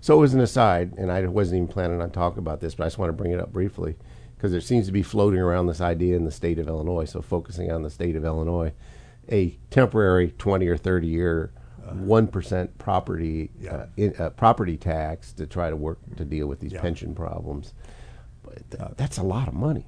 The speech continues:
Speaker 1: I
Speaker 2: Right.
Speaker 1: mean, as a taxpayer, I'm, I'm starting to think, I live in Champ-, Champaign.
Speaker 2: Right.
Speaker 1: Um, I feel like I'm excessively taxed from
Speaker 2: Right.
Speaker 1: a property standpoint. People will argue.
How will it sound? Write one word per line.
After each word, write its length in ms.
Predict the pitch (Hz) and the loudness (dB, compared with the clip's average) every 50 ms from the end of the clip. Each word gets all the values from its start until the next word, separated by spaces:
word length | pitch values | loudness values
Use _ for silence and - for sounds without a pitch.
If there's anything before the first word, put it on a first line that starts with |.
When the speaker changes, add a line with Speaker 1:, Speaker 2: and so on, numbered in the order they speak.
| - - | -8 -4
Speaker 1:
I 40 | 92 | 0
Speaker 2:
Right. 220 | 104 113 104 95 113 | 2 4 4 4 4
Speaker 1:
mean, 80 | 101 98 | 2 4
as 200 | 120 117 92 107 | 4 4 4 2
a 60 | 98 | 2
taxpayer, 680 | - 120 143 156 165 - - - 104 90 85 76 82 98 | 2 4 4 4 4 0 -2 -2 -2 -2 -2 -2 -2 -4
I'm, 160 | 104 98 - - | -4 -4 -6 -4
I'm 140 | 104 101 92 | -6 -6 -4
starting 300 | - - 110 113 104 92 | -2 -2 -2 -2 -2 -2
to 40 | 92 | -4
think, 240 | 92 - 104 90 - | -2 -2 -4 -2 -2
I 100 | 98 107 | -2 0
live 160 | 113 107 104 92 | 0 0 -2 -2
in 60 | 85 | -4
Champ-, 520 | - - 104 101 101 - - - - - - | -2 -2 -2 -2 -2 -4 -8 -16 -16 -16 -6
Champaign. 640 | - 117 104 92 175 - 117 113 101 92 90 90 - - - - - - - - - - | -2 0 0 0 0 0 0 0 2 0 0 -2 -4 -8 -14 -20 -20 -20 -20 -18 -12 -10
Speaker 2:
Right. 260 | 85 82 85 - - | -10 -10 -8 -4 -2
Speaker 1:
Um, 280 | 98 101 101 90 - - - - - - | 0 0 0 -2 -4 -8 -14 -20 -8 -2
I 120 | - 107 | -2 0
feel 180 | - - 127 107 | 2 4 4 4
like 160 | 107 101 92 | 6 4 4
I'm 200 | 92 87 82 - - | 4 2 0 -2 -4
excessively 680 | - - - - - 110 107 110 - 92 85 87 90 87 | -8 -10 -8 -2 2 2 2 2 2 -2 -2 -2 -2 -2
taxed 500 | - 95 82 82 82 85 - - - - | 0 0 0 0 0 -2 -4 -10 -12 -6
from 120 | - 92 85 | -2 -2 -2
Speaker 2:
Right. 40 | 80 | -2
Speaker 1:
a 40 | - | -2
property 420 | - 92 80 80 - 76 76 76 | -2 0 0 0 -2 -4 -8 -8
standpoint. 500 | - - 73 71 76 71 - 76 82 - - | -8 -8 -8 -6 -6 -6 -6 -6 -6 -6 -4
People 280 | 101 90 80 82 80 | -4 -4 -2 -2 -2
will 80 | 73 71 | -2 -2
argue. 420 | 67 69 73 69 67 78 92 120 | -2 -2 -4 -4 -4 -2 -2 -4